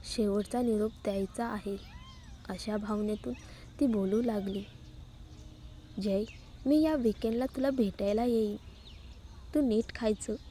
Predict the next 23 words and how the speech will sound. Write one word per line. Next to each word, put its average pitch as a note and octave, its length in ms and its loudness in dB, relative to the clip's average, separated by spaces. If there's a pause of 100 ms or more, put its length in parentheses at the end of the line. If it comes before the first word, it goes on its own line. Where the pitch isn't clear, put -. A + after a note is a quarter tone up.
(180)
नीट A#3 280 2
राहायचं G#3 460 -2 (540)
आणि C4+ 200 4
माझी A3+ 340 2
काळजी A3+ 440 0 (140)
करू G#3+ 240 2
नकोस." A3+ 420 0 (2750)
जयने G#3+ 360 8
तिला - 440 2
स्वतःकडे A#3 600 0
ओढलं. G#3+ 400 2 (1400)
"काळजी A3 340 2
मी A#3 220 6
करेन, A3+ 400 2 (360)
तू D#4+ 100 6
स्वतःची A3+ 560 2
कर. G3+ 220 -2 (560)
तिथे A3 280 4
तुझे A#3 460 2
लोक G#3+ 260 4
असतील, G#3 360 -2 (460)
कुणी A#3 220 6
त्रास A3 340 0